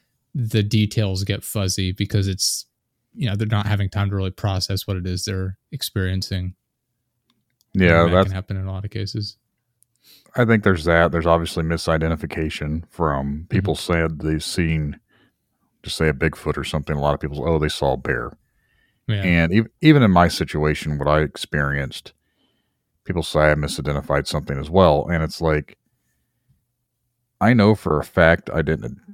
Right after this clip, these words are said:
Speaker 2: misidentify anything.
Speaker 1: Hmm.
Speaker 2: But at the same time, it's like, I understand where people can be skeptical because I would also be skeptical of my own experience.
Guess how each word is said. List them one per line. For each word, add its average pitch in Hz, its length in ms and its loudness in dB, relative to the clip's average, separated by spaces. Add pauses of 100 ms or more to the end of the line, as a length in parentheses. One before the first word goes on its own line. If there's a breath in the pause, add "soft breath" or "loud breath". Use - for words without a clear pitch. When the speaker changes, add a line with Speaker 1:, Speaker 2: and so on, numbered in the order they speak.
(120)
Speaker 2:
misidentify 80 760 -2
anything. 123 560 2 (600)
Speaker 1:
Hmm. 110 160 -2 (120)
Speaker 2:
But 90 120 -2
at 78 40 -10
the 80 60 -10
same 95 260 4
time, 95 300 4
it's - 160 -6
like, 78 380 0
I 92 80 2
understand 82 480 2
where 71 80 -4
people 76 240 -4
can 71 120 -8
be 71 80 -6
skeptical 73 540 -2
because 76 520 -4
I 82 100 2
would 80 100 2
also 80 260 2
be - 140 -4
skeptical 73 460 -4
of 69 80 -2
my 76 160 0
own 76 100 0
experience. 73 800 -4